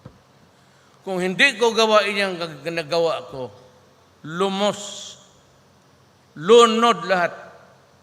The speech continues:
Billion left and right. Senor Loza of Mexico is dropping it in the Pacific Ocean.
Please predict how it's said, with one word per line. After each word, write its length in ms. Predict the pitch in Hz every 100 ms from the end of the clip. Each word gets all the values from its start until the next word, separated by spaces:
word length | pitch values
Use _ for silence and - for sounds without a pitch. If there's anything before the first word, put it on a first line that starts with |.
| _ _ _ _ _ 143
Billion 800 | 160 254 240 240 233 208 165 170
left 480 | 233 226 - -
and 160 | 170 156
right. 240 | 175 165 - -
Senor 400 | - 220 214 202
Loza 480 | 196 214 202 196 165
of 240 | 180 -
Mexico 560 | 185 185 165 147 156 151
is 160 | 151
dropping 480 | 127 143 135 151 135
it 160 | 147 -
in 160 | 135
the 80 | 120
Pacific 560 | - 110 82 - 107 -
Ocean. 340 | 104 - 95